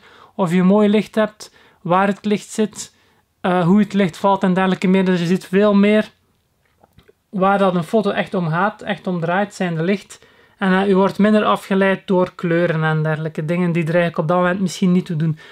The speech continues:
Nu, ik zeg nu kleuren dat die er niet toe doen. Het kan perfect zijn dat je op een bepaalde dag aan het fotograferen bent en dat je thema rood of groen of een bepaalde kleur is. Dan doe kleur er natuurlijk wel toe en dan zou ik niet aanraden van een zwart-wit te fotograferen.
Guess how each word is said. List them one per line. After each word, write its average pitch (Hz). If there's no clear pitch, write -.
Nu, 202
ik 196
zeg 185
nu 214
kleuren 202
dat 190
die 190
er 180
niet 190
toe 185
doen. 190
Het -
kan 196
perfect 196
zijn 208
dat 185
je 180
op 180
een 170
bepaalde 190
dag 185
aan 180
het 170
fotograferen 190
bent 190
en 180
dat 180
je 165
thema 185
rood 185
of 160
groen 196
of 175
een 165
bepaalde 170
kleur 202
is. 220
Dan 185
doe 185
kleur 202
er 196
natuurlijk 180
wel 180
toe 180
en 170
dan 170
zou 175
ik -
niet 190
aanraden 160
van 165
een 160
zwart-wit 160
te -
fotograferen. 165